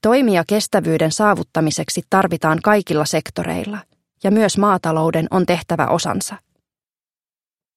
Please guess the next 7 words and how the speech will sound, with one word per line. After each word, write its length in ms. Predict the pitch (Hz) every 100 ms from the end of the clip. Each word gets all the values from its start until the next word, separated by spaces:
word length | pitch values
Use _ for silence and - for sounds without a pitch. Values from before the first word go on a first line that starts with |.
| _ _ -
Ympäristötoimia 1040 | 233 262 226 175 190 202 208 185 165 160
on 140 | 185
maataloudessa 760 | 190 214 208 170 165 165 - 185
tehty 300 | 202 180 185
jo 120 | 180 180
vuosikymmenten 720 | 233 175 165 165 156 156 160
ajan, 380 | - 175 156 180